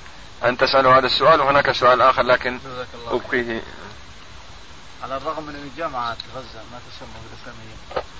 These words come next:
Speaker 2: تقول لا يجوز الجمع، تقول لا يجوز الجمع،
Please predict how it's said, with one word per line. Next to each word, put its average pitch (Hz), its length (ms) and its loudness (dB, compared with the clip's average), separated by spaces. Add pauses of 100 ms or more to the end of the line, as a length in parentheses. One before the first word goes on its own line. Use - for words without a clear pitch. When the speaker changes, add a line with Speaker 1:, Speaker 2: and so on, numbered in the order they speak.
(100)
Speaker 2:
تقول 156 280 -10 (120)
لا 180 260 -4
يجوز 165 440 -6
الجمع، 113 380 -12 (1700)
تقول 143 320 -6
لا 160 200 0
يجوز 139 220 -8
الجمع، 107 300 -12